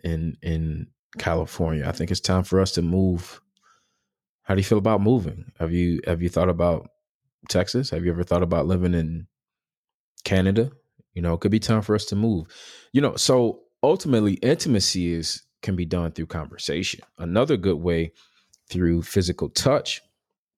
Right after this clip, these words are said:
that you can produce intimacy is holding hands, laying on top of each other. If you're gonna be watching, like, a Netflix or watching a movie,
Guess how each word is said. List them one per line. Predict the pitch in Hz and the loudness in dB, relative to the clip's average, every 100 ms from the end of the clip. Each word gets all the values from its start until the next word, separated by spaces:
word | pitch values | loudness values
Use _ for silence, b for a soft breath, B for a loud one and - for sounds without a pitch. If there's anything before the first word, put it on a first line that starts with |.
| _ _ _ _ - - | _ _ _ _ -20 -8
that | - 85 | -4 -2
you | 90 | -2
can | 85 | -2
produce | 90 85 85 80 - | -2 0 0 -2 -2
intimacy | 92 110 98 80 - 78 78 - b b b _ | -2 -2 -2 -2 -2 -6 -8 -12 b b b _
is | 87 82 78 - | 0 0 0 -4
holding | - 98 98 82 | -2 0 0 0
hands, | 87 101 80 _ - - _ _ _ _ _ _ _ _ - - | 2 0 0 _ -16 -16 _ _ _ _ _ _ _ _ -20 -6
laying | 85 92 98 | 2 4 4
on | 90 | 2
top | 80 95 - | 0 -2 -2
of | 87 | -4
each | 80 - | -4 -2
other. | - - | -4 -6
If | - | -4
you're | 87 | 0
gonna | 85 80 | 2 2
be | 80 | 2
watching, | 82 80 - 78 | 2 2 0 -4
like, | 80 | -2
a | 82 | 0
Netflix | 85 82 - - - | 0 0 -2 -8 -4
or | 80 | -4
watching | 80 78 82 | -2 -2 0
a | 80 | 0
movie, | 85 92 82 76 | 2 2 2 -4